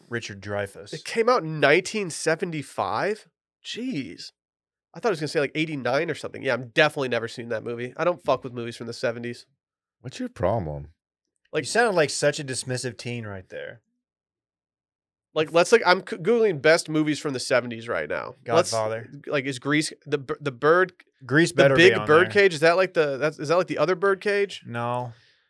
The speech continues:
Speaker 2: Uh, I'm looking now. All these movies stink.
Speaker 1: I've never heard of these movies.
Speaker 2: These movies are terrible. Saturday Night
Speaker 1: Oh,
Speaker 2: Fever.
Speaker 1: Grease is on there. Hell yeah.
Speaker 2: Outta here.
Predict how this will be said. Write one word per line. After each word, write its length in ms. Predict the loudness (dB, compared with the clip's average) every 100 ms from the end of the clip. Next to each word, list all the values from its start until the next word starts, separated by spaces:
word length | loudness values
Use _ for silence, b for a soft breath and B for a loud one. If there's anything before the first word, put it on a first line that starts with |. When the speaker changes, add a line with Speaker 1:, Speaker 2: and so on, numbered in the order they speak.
| _
Speaker 2:
Uh, 100 | -6 -4
I'm 140 | 0 4
looking 260 | 4 4
now. 200 | 4 6
All 140 | 6 4
these 120 | 2
movies 220 | -2 -4
stink. 260 | -6 -2 4
Speaker 1:
I've 60 |
never 220 | 6 6
heard 180 | 4 2
of 80 | 0
these 160 | -6 -10
movies. 460 | -12 -10 -14 -6
Speaker 2:
These 140 | -4 0
movies 240 | 0 0
are 40 | -6
terrible. 600 | 0 4 4 0 -12 -14 _
Saturday 320 | 4 4 6
Night 140 | 6
Speaker 1:
Oh, 80 | 4
Speaker 2:
Fever. 140 | 4 6
Speaker 1:
Grease 220 | 8 6
is 200 | 2 0
on 200 | -6 -6
there. 160 | -8 -4
Hell 180 | -4
yeah. 220 | -4 -6 -2
Speaker 2:
Outta 200 | -2 -2
here. 240 | -2 -6